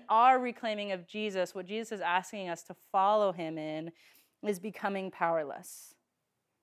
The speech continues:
and empowering the powerless, creating health, wholeness, and healing. And, um, the first week we did, um, that we started this Reclaim series,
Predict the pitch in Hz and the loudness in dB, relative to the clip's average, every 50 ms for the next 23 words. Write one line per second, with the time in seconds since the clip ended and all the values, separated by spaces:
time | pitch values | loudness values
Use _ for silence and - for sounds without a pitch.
0 | _ - 185 180 180 175 - - 196 190 190 208 202 190 185 170 165 165 160 160 | _ -8 -6 -6 -6 -6 -2 2 4 6 6 6 6 4 2 0 -4 -6 -8 -10
1 | 156 - - 139 - - - - 85 - - - - - _ _ _ _ _ _ | -10 -8 -8 -6 -6 -6 -8 -10 -10 -12 -14 -14 -18 -20 _ _ _ _ _ _
2 | _ _ _ - - 202 190 185 185 185 180 170 - 180 170 160 160 165 - - | _ _ _ -6 -4 -2 -2 0 -2 -2 -4 -4 -2 0 0 0 0 -4 -8 -12
3 | - _ _ _ _ _ _ _ _ _ _ - - 175 170 165 160 165 160 - | -20 _ _ _ _ _ _ _ _ _ _ -6 -4 -4 -2 -4 -4 -8 -10 -10
4 | - - 151 160 - - 165 160 156 156 - - - 175 180 _ _ _ _ _ | -14 -16 -16 -16 -14 -12 -12 -12 -12 -12 -16 -18 -20 -20 -20 _ _ _ _ _
5 | _ _ _ _ _ _ _ _ _ _ _ _ _ _ _ _ _ _ _ - | _ _ _ _ _ _ _ _ _ _ _ _ _ _ _ _ _ _ _ -20
6 | - - - - 247 247 240 233 240 - 214 220 208 208 196 190 190 190 190 185 | -20 -20 -6 -2 0 0 0 0 -2 0 2 4 4 4 4 2 0 -2 -6 -8
7 | - 190 208 226 220 - - 285 277 320 302 - - 247 240 226 214 - 202 208 | -4 0 0 0 0 2 4 4 4 4 4 0 -4 -4 -4 -4 -4 -4 -4 -6
8 | 202 196 170 - 185 180 175 170 165 165 165 160 175 - _ _ _ _ _ _ | -6 -4 -2 2 4 4 4 4 4 2 -2 -4 -6 -10 _ _ _ _ _ _
9 | - 170 175 165 156 156 156 156 156 151 - - 190 185 196 - - 208 190 202 | -8 -6 -4 -2 -2 -2 -4 -4 -6 -4 0 2 2 2 2 0 2 4 4 4
10 | 220 208 196 185 - - 180 175 - - 170 160 165 160 - 165 160 156 156 156 | 4 4 0 -2 -4 -4 -6 -6 -6 -8 -8 -8 -8 -8 -8 -6 -6 -4 -4 -6
11 | 160 156 | -8 -10